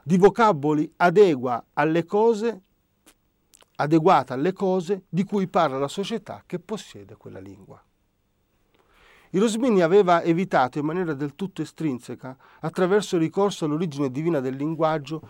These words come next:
il possibile esito panseomiotico della propria propo-, eh, posizione gnoseologica, che rischiava di identificare il pensiero con il linguaggio, compromettendo la ricerca sulle idee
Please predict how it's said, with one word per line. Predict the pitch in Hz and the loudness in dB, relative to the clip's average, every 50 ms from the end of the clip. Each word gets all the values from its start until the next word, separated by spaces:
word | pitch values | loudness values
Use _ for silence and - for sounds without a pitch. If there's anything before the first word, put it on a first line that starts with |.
| - - - | -20 -18 -6
il | - 208 190 - | -2 -2 -2 -2
possibile | - 226 214 - - - 247 196 180 208 196 180 180 196 196 | -4 -6 -6 -6 -4 -4 -4 -2 -2 -2 0 2 4 4 4
esito | 180 139 135 147 - - 165 160 175 170 - _ _ _ - - - _ _ _ _ _ _ | 4 4 0 -6 -8 -4 -4 -2 -2 -4 -6 _ _ _ -20 -20 -20 _ _ _ _ _ _
panseomiotico | - 208 214 214 190 196 - 175 160 160 165 180 180 185 196 202 - 214 196 - 226 214 - - _ | 0 2 2 2 2 0 -2 -2 0 0 0 0 0 0 -2 -2 -4 -8 -6 -2 -2 -2 -2 -4 _
della | 143 170 190 202 202 | -2 0 0 2 0
propria | 196 180 151 - 151 135 123 | 0 -4 -8 -6 -6 -6 -6
propo-, | - - 160 156 - 147 - _ | -6 -8 -10 -10 -10 -16 -18 _
eh, | - 143 139 135 127 | -6 -4 -4 -4 -4
posizione | - 170 165 151 196 180 - - 147 147 143 | -6 -8 -8 -8 -8 -10 -8 -8 -6 -6 -4
gnoseologica, | 135 123 113 101 110 110 107 101 98 98 98 113 - _ - 113 _ _ _ _ _ _ _ | -4 -6 -8 -10 -12 -14 -14 -14 -16 -16 -18 -20 -20 _ -20 -20 _ _ _ _ _ _ _
che | - 208 | 0 0
rischiava | 220 233 175 - - 269 233 180 143 131 | 2 2 -2 0 2 4 4 4 4 2
di | 139 147 | 0 0
identificare | 180 190 180 180 - 185 - - 208 - 214 180 151 131 131 | -2 -2 -2 -2 -8 -12 -12 -12 -6 -2 0 0 2 0 -2
il | 135 - | -4 -8
pensiero | - - 190 180 175 165 - - 185 196 208 208 208 202 - _ _ _ _ _ _ _ _ _ _ _ _ _ _ _ _ _ _ _ _ _ _ _ _ _ _ | -4 -2 -2 -2 -2 -4 -6 -2 0 0 0 0 -2 -6 -8 _ _ _ _ _ _ _ _ _ _ _ _ _ _ _ _ _ _ _ _ _ _ _ _ _ _
con | _ - 151 | _ -4 -2
il | 151 147 147 | -2 -2 -2
linguaggio, | 143 147 147 147 113 104 92 92 101 - - - _ _ _ _ _ _ _ _ _ _ _ _ _ _ _ _ _ _ _ | -2 -4 -4 -6 -6 -10 -14 -18 -20 -20 -20 -20 _ _ _ _ _ _ _ _ _ _ _ _ _ _ _ _ _ _ _
compromettendo | - 214 214 196 - 220 233 233 233 226 - _ 269 226 180 143 120 131 | 4 4 4 4 2 2 2 2 2 0 0 _ 0 0 0 0 -2 -2
la | 131 135 | -2 -2
ricerca | 143 156 - - 226 220 220 208 - 180 | -2 -2 -2 -2 -2 -2 -2 -2 -4 -6
sulle | 160 - - 165 160 156 | -6 -4 -6 -4 -2 -2
idee | 160 151 165 208 214 214 202 - | -2 2 2 2 2 2 0 -4